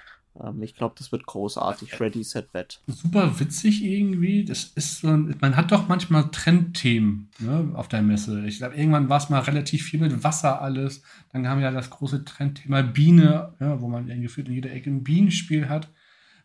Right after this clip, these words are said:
Speaker 2: Weil ich sehe gerade, ich hab in meiner Liste auch noch einen Queen Games Titel stehen, wo es
Speaker 1: Ich auch,
Speaker 2: ebenfalls,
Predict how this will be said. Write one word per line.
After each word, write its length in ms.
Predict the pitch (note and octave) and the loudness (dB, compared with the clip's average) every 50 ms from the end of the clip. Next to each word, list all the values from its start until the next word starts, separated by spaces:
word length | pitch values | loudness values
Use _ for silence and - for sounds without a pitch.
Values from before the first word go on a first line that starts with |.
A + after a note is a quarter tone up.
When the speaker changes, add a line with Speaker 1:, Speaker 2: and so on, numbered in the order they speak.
| _ | _
Speaker 2:
Weil 120 | - B2+ B2 | -8 -8 -6
ich 180 | B2 - - | -6 -6 -4
sehe 240 | - B2 C3+ A3 A#3 | -2 0 0 0 0
gerade, 420 | - - - D#3+ D#3+ F3 F3 F3+ E3 | -2 -4 -6 -6 -4 -4 -4 -4 -6
ich 140 | - - | -4 -6
hab 80 | - - | -4 0
in 140 | - D3 C3+ | 2 4 4
meiner 260 | B2 B2 C#3+ F#3+ G#3+ | 4 6 6 8 10
Liste 400 | G#3 G#3 G#3 G#3 - - C#3 - | 10 10 10 8 6 2 -2 -2
auch 180 | E3+ F3+ F3+ - | -2 -2 0 0
noch 200 | F#3 F3 F3 - | 0 0 2 2
einen 240 | C#3 C3 B2+ B2 | 4 4 4 4
Queen 520 | - - - - - D3+ F#3+ C4 E4 D4+ F#3 | 0 -4 -4 2 6 8 8 8 8 6 4
Games 420 | B2+ A#2+ G#2+ G#2 G#2+ A2 G2+ - | 2 2 2 0 0 0 -2 -2
Titel 340 | - - C#3 - A#2 G#2+ G#2+ | -2 0 0 2 2 2 0
stehen, 680 | G2+ - - - G#2 F#2+ F#2 G#2+ D#3 G#3 G#3 - - - - _ | 0 -2 -6 -10 -10 -8 -4 0 2 2 2 2 -2 -8 -8 _
wo 60 | - C#3+ | 0 0
es 180 | C#3 - - - | 0 0 0 4
Speaker 1:
Ich 320 | D#3 D#3 - C#3+ E4 D#4 | 6 6 6 6 6 8
auch, 180 | D#3 G3 A3+ A3+ | 8 10 10 10
Speaker 2:
ebenfalls, 240 | - C3 B2+ B2+ | 10 10 8 8